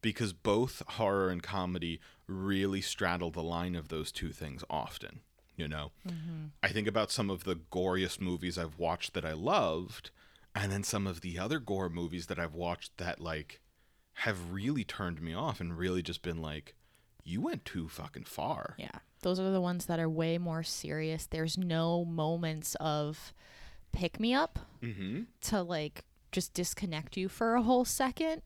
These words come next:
Speaker 2: So
Speaker 1: Mm-hmm.
Speaker 2: then, like, you just get engulfed in the gore or the, the story or something. And it's just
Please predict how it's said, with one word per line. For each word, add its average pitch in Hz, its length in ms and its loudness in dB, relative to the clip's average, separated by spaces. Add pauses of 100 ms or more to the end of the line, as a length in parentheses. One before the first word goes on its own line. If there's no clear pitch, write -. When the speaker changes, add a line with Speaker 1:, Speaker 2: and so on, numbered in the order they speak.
Speaker 2:
So - 200 2
Speaker 1:
Mm-hmm. 165 60 4
Speaker 2:
then, 160 160 0
like, 156 200 -4
you 175 80 -2
just 165 240 2
get 165 240 2
engulfed 151 800 2
in 151 440 -2 (1080)
the 226 120 12
gore 196 640 12
or 165 200 6
the, 170 180 4 (260)
the 185 120 2
story 220 640 10
or 165 100 6
something. 190 400 2
And 160 80 0
it's 160 220 -2
just - 300 -2